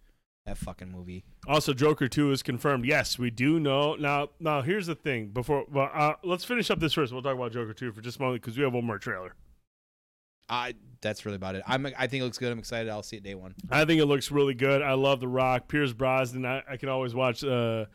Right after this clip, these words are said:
Speaker 2: the, the, the fourth best Bond in a movie, so I'm cool with that.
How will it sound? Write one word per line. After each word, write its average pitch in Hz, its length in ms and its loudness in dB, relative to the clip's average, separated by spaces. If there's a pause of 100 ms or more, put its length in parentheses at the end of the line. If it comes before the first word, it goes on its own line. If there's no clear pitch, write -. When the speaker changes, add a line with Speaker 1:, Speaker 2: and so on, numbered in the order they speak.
(380)
Speaker 2:
the, 127 260 0
the, 123 240 -2
the 117 100 -6
fourth 135 340 0
best 117 280 0
Bond 123 360 2
in 120 80 0
a 120 60 2
movie, 120 300 4
so 113 160 0
I'm 120 140 0
cool 131 240 4
with 117 160 0
that. 113 300 0